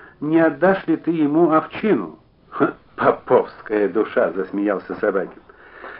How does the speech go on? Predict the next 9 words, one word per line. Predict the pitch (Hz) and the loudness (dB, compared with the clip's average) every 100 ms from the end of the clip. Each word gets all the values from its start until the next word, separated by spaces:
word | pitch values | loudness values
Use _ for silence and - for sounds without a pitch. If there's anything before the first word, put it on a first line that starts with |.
| - | -4
«Неужели | 139 165 165 143 190 202 | 4 6 6 4 4 4
он | 190 156 | 2 0
тебя | 156 175 180 | 0 2 2
за | 165 147 | 4 2
овчиной | - 165 190 185 160 | -2 0 4 4 4
в | |
такую | - 143 165 160 | 2 0 4 4
даль | 156 143 - | 4 2 0
послал?» | - - 87 73 | -6 -8 -14 -14